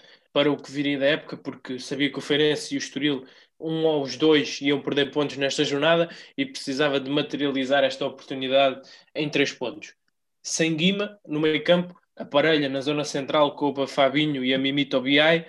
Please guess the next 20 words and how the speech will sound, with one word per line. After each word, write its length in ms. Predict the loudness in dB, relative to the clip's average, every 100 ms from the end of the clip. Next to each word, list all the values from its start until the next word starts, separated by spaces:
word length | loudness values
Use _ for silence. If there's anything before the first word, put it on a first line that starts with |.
| -16 -18
sempre 380 | -6 -2 -2 -2
com 140 | -6 -6
a 40 |
proteção 460 | -2 0 0 0 -2
do 80 |
Ricardo 440 | -4 -2 -2 -2 0
Dias, 240 | -2 -2
claro 200 | -4 -6
está. 300 | -4 -6 -8 _ _ -20 -20 -2
Quanto 240 | 0 4
ao 60 | 4
jogo, 360 | 2 0 -4 _ 0
boa 80 | 0
entrada 300 | 4 2 4
da 80 | 2
Académica, 580 | 2 2 4 2 -2 -4
linhas 380 | -2 -2 -4 -6
subidas, 380 | -4 -2 -2 -8
pressão 380 | -8 -4 0
alta. 320 | 2 0 -6